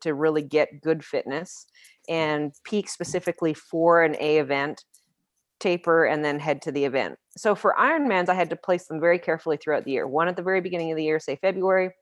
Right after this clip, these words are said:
one in the middle of the year might be June, and then one at the end of the year might be August or all the way through to December, something like that. I could race some half Ironmans in between, which we would call our B races, and C races I did as, like, bike races, that kind of stuff. So I,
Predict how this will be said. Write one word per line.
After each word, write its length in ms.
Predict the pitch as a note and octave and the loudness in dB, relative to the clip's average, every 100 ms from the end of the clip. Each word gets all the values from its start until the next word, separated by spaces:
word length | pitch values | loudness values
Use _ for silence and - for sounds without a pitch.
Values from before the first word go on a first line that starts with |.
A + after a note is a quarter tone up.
| - | -4
one 200 | D#3+ D3+ | -2 -2
in 60 | |
the 80 | C#3 | -4
middle 220 | E3 F3+ | 0 0
of 60 | E3+ | 0
the 80 | E3+ | 0
year 160 | E3 | 0
might 220 | D#3 C3 | 0 -6
be 80 | B2+ | -8
June, 420 | B2+ F#3 G3 G3 G3+ _ _ _ | -8 -4 -2 -4 -6 _ _ _
and 80 | D#3 | -4
then 140 | D#3 | 0
one 160 | D#3 D#3 | 0 0
at 80 | - | -2
the 100 | C#3+ | -4
end 160 | C#3+ | -2
of 60 | C#3 | -2
the 80 | C#3+ | -2
year 160 | C#3+ | 0
might 160 | C#3+ C3+ | -2 -4
be 120 | C#3+ | -2
August 540 | - C#3 C#3 C#3+ - C#3 | 2 4 2 -4 -6 -2
or 260 | C#3 C3 | 0 2
all 120 | C#3 | 2
the 80 | C#3 | 0
way 140 | C3+ C3 | -2 -4
through 240 | - C#3 | -6 -10
to 120 | - | -10
December, 480 | B2 B2 C#3 C3 G#2+ | -14 -10 -10 -8 -8
something 320 | - C3 B2+ | -8 -10 -8
like 180 | B2 - | -8 -4
that. 200 | G#2 - - _ _ _ | -2 -2 -6 _ _ _
I 80 | - | 0
could 120 | E4 | 2
race 200 | B3+ A3+ | 4 2
some 100 | G#3+ | 0
half 240 | F#3+ F3 F3+ | 2 2 4
Ironmans 400 | F3 E3+ D#3+ D#3 | 2 2 0 -2
in 100 | D3+ | -2
between, 380 | D3+ G#3 G3+ F#3 | -4 -4 -2 -2
which 200 | D#3 - | -2 -2
we 80 | |
would 120 | C#3+ C#3 | -4 0
call 180 | D3 | 2
our 120 | C3+ C3+ | 2 0
B 220 | D3+ E3+ | -2 0
races, 720 | E3 D#3+ - D#3+ D#3+ - _ _ _ _ _ _ _ _ | 2 0 0 -2 -2 -4 _ _ _ _ _ _ _ _
and 160 | D#3 D3 | -6 -4
C 200 | G3 F3 | 0 2
races 420 | E3 D#3 F3 D3+ | 4 2 0 0
I 80 | D3+ | 0
did 200 | C#3+ C#3 | 0 -2
as, 140 | C3+ | 0
like, 200 | C#3 C3+ | -2 2
bike 260 | C3 C3+ C#3 | 0 0 -2
races, 380 | C3+ - C3+ | -6 -6 -6
that 200 | C3 - | -2 -2
kind 140 | - B2+ | -4 -10
of 80 | - | -8
stuff. 320 | - A#2 - _ - - - | -6 -6 -8 _ -20 -20 0
So 140 | F3+ | 4
I, 340 | - A#3 C#4 | 6 8 6